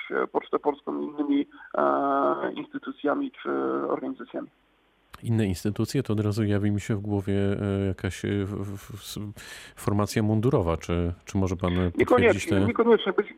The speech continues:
Speaker 1: być może to jest oczywiście jeszcze temat rozważany, w tej chwili jest to szykowane, być może też będzie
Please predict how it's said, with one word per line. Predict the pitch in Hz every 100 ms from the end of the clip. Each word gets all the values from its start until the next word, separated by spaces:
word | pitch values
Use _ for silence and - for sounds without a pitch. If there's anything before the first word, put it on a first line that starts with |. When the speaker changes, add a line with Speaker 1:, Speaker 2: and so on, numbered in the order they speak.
| -
Speaker 1:
być | 240
może | 208 226 202 202 208 202
to | 202
jest | 196 185
oczywiście | - 190 - 180
jeszcze | 180 175
temat | 180 175
rozważany, | 170 160 160 175 165
w |
tej | -
chwili | - -
jest | 160
to | -
szykowane, | - - 139 160
być | 156 151
może | 151 147
też | 147 143
będzie | 147 151